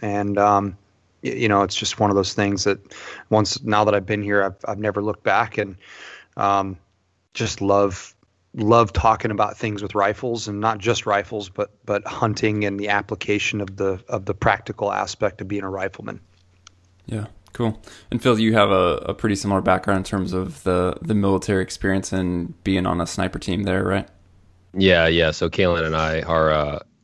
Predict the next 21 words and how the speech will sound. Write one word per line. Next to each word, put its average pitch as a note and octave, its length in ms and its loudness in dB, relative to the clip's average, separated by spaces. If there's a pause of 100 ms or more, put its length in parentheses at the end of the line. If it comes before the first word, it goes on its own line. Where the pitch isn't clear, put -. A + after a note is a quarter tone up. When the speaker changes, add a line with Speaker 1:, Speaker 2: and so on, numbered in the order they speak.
(200)
Speaker 3:
um, D2 400 -4
I D2+ 60 -4
mean, D#2 200 -2
our, D2 460 0 (960)
other F#2+ 180 4
than E2+ 520 2
probably F2 220 2
where E2+ 180 0
we E2 160 -2
visited D#2+ 420 -2
overseas, E2 840 -2 (100)
I E2 60 -4
mean, D#2 160 0
our D2+ 260 4
track D2 380 0
record D#2 180 -2
is C#2+ 80 -6
just D#2 200 -4
about D#2 180 0
the - 60 -18
same. D#2 360 -2